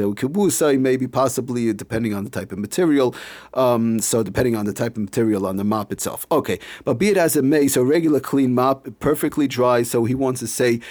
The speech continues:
that would be okay. If somebody, again, doesn't have the paper towels, they don't have the napkins. And the Sefer Shabbos Kitchen also brings down Taka, the new edition Sefer Shabbos Kitchen, um, on page two ninety-eight. He says like this.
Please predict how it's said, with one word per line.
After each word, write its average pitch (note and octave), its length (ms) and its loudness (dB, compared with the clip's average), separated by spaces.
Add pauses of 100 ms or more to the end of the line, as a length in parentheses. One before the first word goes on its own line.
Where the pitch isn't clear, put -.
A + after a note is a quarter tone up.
(200)
that C3 280 2
would B2 160 2
be B2 120 2
okay. A2+ 240 0
If A2 80 -4
somebody, C#3+ 400 2
again, B2 340 0
doesn't B2 280 0
have B2 200 -2
the A#2+ 60 -6
paper A#2+ 300 -6
towels, D3+ 320 -2
they C3+ 80 -2
don't B2+ 140 -8
have A#2 140 -10
the A#2 60 -6
napkins. G#2+ 440 -6 (260)
And B2+ 280 2
the A#2 180 2
Sefer E3 440 0
Shabbos B2+ 380 -2
Kitchen C3 400 -4 (100)
also D3 380 0
brings A2 300 -2
down G#2+ 240 -2
Taka, G#2+ 360 -2
the G#2+ 240 -4
new B2 240 0
edition A#2 320 -2
Sefer A2+ 240 -6
Shabbos G#2 300 -6
Kitchen, B2+ 400 -4 (320)
um, A#2 320 0
on A2 220 -2
page C3 320 -4
two - 120 -2
ninety-eight. A#2+ 540 -2
He F3 80 -10
says F#3+ 220 -2
like D3 160 0
this. - 260 -4